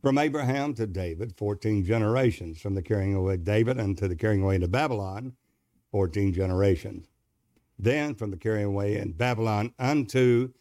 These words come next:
Jesus is thirteen generations.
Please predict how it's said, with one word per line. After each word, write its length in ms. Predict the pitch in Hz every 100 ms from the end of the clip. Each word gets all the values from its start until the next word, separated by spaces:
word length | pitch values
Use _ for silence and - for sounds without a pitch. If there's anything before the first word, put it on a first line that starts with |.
| _ _ - 90
Jesus 840 | 101 180 170 95 98 113 - - _ _ _ _ _ _ _ -
is 640 | 113 104 98 98 87 - _ _ _ -
thirteen 720 | 143 180 - - 123 104 95
generations. 880 | 92 90 85 85 80 - - 131